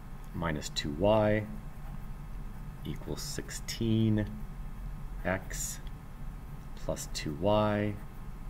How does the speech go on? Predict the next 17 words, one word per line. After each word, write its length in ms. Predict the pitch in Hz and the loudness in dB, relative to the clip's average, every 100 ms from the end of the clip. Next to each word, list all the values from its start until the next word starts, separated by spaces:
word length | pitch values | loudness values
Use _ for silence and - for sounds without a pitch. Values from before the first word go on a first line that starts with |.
| - - - - - | -6 -8 -10 -6 -4
equals 380 | 78 - 71 | -4 -4 0
nine. 760 | 80 90 98 104 107 104 107 - | 4 8 8 8 8 6 6 2
Notice 200 | 92 87 | 2 2
the 100 | - | 2
y's 280 | 78 80 80 | 6 8 8
cancel 380 | - 80 95 104 | 4 2 6 8
out. 340 | 110 107 110 - - - - - | 10 10 8 2 -8 -8 -4 2
Negative 260 | 87 80 | 2 2
six 440 | - - 113 - - | 0 0 0 0 -4
and 140 | - 82 | -2 -2
a 20 | |
positive 480 | - 85 85 80 76 | 2 4 4 2 2
one 300 | 104 113 110 | 4 6 4
is 180 | 92 80 | 2 2
negative 580 | 87 87 87 85 82 - - | 4 4 4 2 2 0 -2
five 360 | 76 78 76 - - | 0 2 0 -2 0
X 560 | - 113 - - - | 2 2 -2 -8 -8